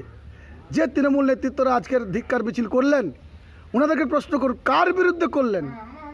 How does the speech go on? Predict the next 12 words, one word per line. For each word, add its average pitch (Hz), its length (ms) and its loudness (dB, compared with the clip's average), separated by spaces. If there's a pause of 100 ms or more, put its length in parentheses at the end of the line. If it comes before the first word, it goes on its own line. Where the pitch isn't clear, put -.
(680)
এখানে 269 340 2
ল 269 120 2
অ্যান্ড 311 300 4
অর্ডার 320 240 2
কে 320 120 2 (100)
চালাচ্ছে? 262 520 2 (1300)
আজকের 262 540 2 (960)
এই - 280 2
পশ্চিমবঙ্গে 262 840 2 (760)
পুলিশ 262 380 2
মন্ত্রী 294 320 2
কে, 320 260 2